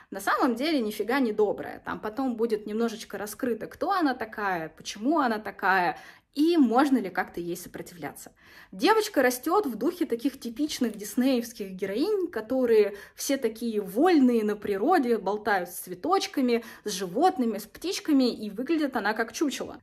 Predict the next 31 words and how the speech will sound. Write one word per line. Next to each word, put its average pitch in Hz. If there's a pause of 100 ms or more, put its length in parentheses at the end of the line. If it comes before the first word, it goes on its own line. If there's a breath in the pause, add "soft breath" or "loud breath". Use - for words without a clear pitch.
То 302
есть 370
вместо 320
такой 311
диснеевской 277
прилизанной 240
принцессы 370
мы 381
получаем 269
дикого 185
ребёнка, 269
который 226 (240)
выглядит 285
как 196
дикий 233
ребёнок, 262 (300 loud breath)
действует 269
как 226
дикий 233
ребёнок. 208 (320 loud breath)
И 294
несмотря 254
на 190
общую 233
любовь, 175
потому 165
что -
она 165
хорошая, 170
добрая 160
девочка, -